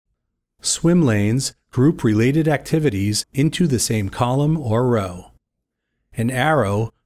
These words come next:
pointing to a filled circle nested inside another circle represents the final action state.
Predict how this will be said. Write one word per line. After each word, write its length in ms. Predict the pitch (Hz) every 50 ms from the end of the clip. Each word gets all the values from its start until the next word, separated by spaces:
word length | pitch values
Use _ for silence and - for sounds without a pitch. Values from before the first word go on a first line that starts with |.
| _
pointing 380 | - - 151 151 151 - 180 156
to 160 | - - 131
a 80 | 107 101
filled 400 | - - - 147 160 170 165 -
circle 640 | - - 120 101 95 - - 98 95 104 113 - _ _ _ _ -
nested 400 | 127 147 151 - - - 104 104
inside 380 | 123 139 135 - 143 127 107
another 340 | 101 101 107 131 160 165 147
circle 580 | 135 - - 95 90 90 - 107 98 98 120 - - - -
represents 680 | 135 156 165 - 185 160 - 120 113 120 131 131 -
the 140 | - - 95
final 460 | - - - 104 101 113 123 127 127
action 440 | 123 110 101 101 - - - 92 87
state. 460 | - - - - 92 90 90 101 -